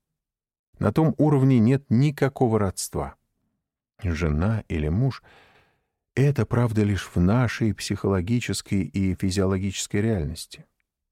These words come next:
Да, Виджи была моей возлюбленной женой, но когда она перешла в то состояние, я больше не воспринимал ее как жену. Она стала возможностью, которая вышла за пределы личных отношений.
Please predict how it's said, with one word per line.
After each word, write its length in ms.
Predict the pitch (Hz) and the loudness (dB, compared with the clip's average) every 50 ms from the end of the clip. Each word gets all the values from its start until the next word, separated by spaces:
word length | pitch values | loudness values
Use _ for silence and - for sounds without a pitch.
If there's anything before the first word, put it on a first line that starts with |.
| _ _ _ _ _ _ _ _ _ _ - | _ _ _ _ _ _ _ _ _ _ -10
Да, 320 | - 76 78 71 71 - _ _ _ _ _ - - - - - - - _ - | -6 -6 -6 -6 -6 -10 _ _ _ _ _ -20 -20 -20 -20 -20 -20 -20 _ -6
Виджи 480 | - 92 139 165 143 139 139 143 143 | -2 0 0 2 2 2 2 2 2
была 300 | 117 101 107 117 127 123 | 0 0 0 2 2 4
моей 220 | 113 117 113 113 101 | 4 4 4 4 2
возлюбленной 600 | 107 104 95 110 113 107 98 95 95 98 95 87 | 2 0 0 0 -2 0 0 0 2 2 0 -2
женой, 440 | 90 101 110 117 120 101 76 71 | 0 0 0 2 2 2 0 -2
но 320 | 69 71 71 69 67 69 71 - _ _ _ _ _ _ _ _ _ _ _ _ _ _ - | -2 -2 -4 -4 -6 -6 -8 -12 _ _ _ _ _ _ _ _ _ _ _ _ _ _ -6
когда 300 | - 82 78 78 85 80 | -6 -4 -2 0 0 0
она 120 | 78 78 | 0 -2
перешла 380 | - 82 85 80 - - 87 78 | -2 -4 -6 -6 -4 -4 -6 -6
в 60 | - | -4
то 120 | - 85 | -6 -6
состояние, 760 | 82 - - - - - 98 92 110 131 113 80 76 78 82 _ _ _ _ _ _ _ _ _ _ _ _ _ _ _ | -6 -6 -8 -10 -8 -6 -4 -2 -2 0 -2 -2 -4 -6 -10 _ _ _ _ _ _ _ _ _ _ _ _ _ _ _
я 140 | - 87 87 | -4 -4 0
больше 320 | 90 107 101 92 - 98 98 | 0 0 0 0 0 0 2
не 100 | 95 95 | 2 2
воспринимал 600 | 95 95 - - 90 90 92 90 90 95 104 101 | 2 0 -2 -2 0 2 2 4 4 2 2 0
ее 280 | 95 95 95 98 98 90 | 0 -2 0 -2 -2 -2
как 240 | - - 90 87 | -4 -6 -8 -8
жену. 460 | 82 - - 98 98 92 82 71 67 _ _ - - _ _ _ _ _ _ _ _ _ _ - | -8 -4 -2 -2 0 0 -2 -2 -6 _ _ -20 -20 _ _ _ _ _ _ _ _ _ _ -4
Она 240 | - 92 110 123 123 | 0 2 2 2 2
стала 360 | - - - 127 123 120 113 | 0 0 0 0 2 4 4
возможностью, 760 | 104 110 107 90 90 92 107 127 123 131 135 117 - - 117 | 4 4 2 4 4 2 2 2 2 0 -2 -2 0 -4 -2
которая 360 | - 101 - 104 98 95 90 | -2 -2 0 0 0 2 2
вышла 500 | 82 92 113 110 - - 110 101 87 78 _ _ _ _ - | 2 0 -2 -2 -2 -2 0 0 0 -2 _ _ _ _ -8
за 240 | 87 85 85 104 107 | -6 -2 0 0 0
пределы 480 | - 107 95 82 87 92 95 95 92 | 0 -2 -2 0 0 0 0 0 0
личных 480 | 87 80 80 80 - - - 82 - - | 0 -2 -2 -4 -4 -4 -4 -4 -4 -6
отношений. 840 | 71 - - 80 73 - - - - 78 69 65 65 69 71 - | -10 -8 -6 -8 -8 -6 -6 -6 -4 -4 -4 -4 -6 -8 -12 -16